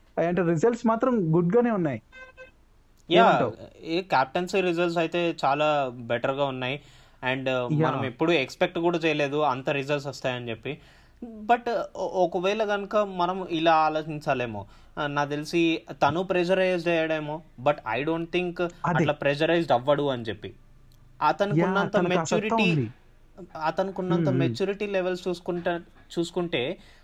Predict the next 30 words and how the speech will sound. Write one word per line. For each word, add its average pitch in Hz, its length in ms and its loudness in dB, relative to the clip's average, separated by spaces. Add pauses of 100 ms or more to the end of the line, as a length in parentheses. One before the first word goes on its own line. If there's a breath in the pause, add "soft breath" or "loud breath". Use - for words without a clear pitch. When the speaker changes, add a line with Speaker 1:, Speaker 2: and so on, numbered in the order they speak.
(100)
Speaker 2:
అసలు 160 240 -2
ఆ, 151 300 0
అతను 151 320 0
అట్లా 143 240 -2
ప్రెషరైజ్ 151 540 -2
అయి 123 140 0
ఉండడు. 113 300 -6 (300 soft breath)
But 196 160 4 (320 soft breath)
అతన్ని 190 400 2
Speaker 1:
అయ్యే - 120 0
టైప్ 190 380 -2
కాదు. 147 300 -2 (240)
మ్మ్. 147 220 0
Speaker 2:
అవును. 131 260 2 (440)
So, 160 300 -4 (260)
but 185 140 -2 (180)
ఇంకోటి 202 400 -2
ఏంటంటే 196 480 -6
మనం 180 260 -4
ఆలోచించాల్సింది 160 800 -6
అతని 156 320 -4
డెసిషన్ని 156 520 -6
రెస్పెక్ట్ 135 500 -6
చేయాలి. 127 360 -4 (400 loud breath)
And 175 200 -2 (160)
ఇంకోటి 160 420 -2
Speaker 1:
ఎస్. 160 100 -4
Speaker 2:
ఏంటంటే 151 400 -6
అతని 156 400 -4
ఇండివిడ్యువల్ 170 520 -2